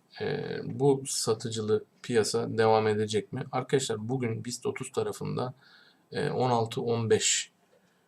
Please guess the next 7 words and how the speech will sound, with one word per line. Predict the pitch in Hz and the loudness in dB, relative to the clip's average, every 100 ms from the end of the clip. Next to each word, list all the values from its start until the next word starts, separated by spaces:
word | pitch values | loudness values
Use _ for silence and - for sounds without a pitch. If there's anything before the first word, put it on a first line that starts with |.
| _ 123 | _ -6
Bu | 123 | 2
bantlar | 120 104 - 117 | 4 2 0 0
önemli. | - 107 98 101 98 - _ _ | 0 -2 0 0 0 -2 _ _
Bu | 120 113 | 2 6
bantların | 110 107 110 113 | 6 6 4 4
kırılmaması | - 107 107 98 98 - | 0 2 2 2 0 0
önemli. | 110 101 98 98 | -2 -2 0 -2